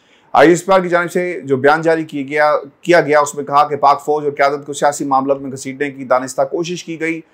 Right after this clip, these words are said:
अ, कुछ सियासी शख्सियात, चंद सहाफ़ी और तज्जिया कार सोशल मीडिया और दीगर फॉर्म्स पर अफवाज को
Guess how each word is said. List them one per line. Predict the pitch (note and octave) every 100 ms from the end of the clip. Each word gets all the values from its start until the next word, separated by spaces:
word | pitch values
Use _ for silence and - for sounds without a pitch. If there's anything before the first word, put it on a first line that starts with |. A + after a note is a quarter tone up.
| _ _ _ _
अ, | -
कुछ | A2+ D3 C#3+
सियासी | D3 D3+ D#3+
शख्सियात, | D3+ - D#3+ E3+
चंद | E3+ E3
सहाफ़ी | C#3+ C3 C3+ C#3+
और | D3
तज्जिया | C#3+ C3+ D3
कार | C3 C3+
सोशल | C3+ D3 D3
मीडिया | C#3 C3+ C#3+
और | C3+
दीगर | C#3+ E3 F3
फॉर्म्स | - C#3+ D3 C#3+
पर | D3 C#3+ -
अफवाज | A#2+ C#3+ E3 E3+ -
को | - D3 D3+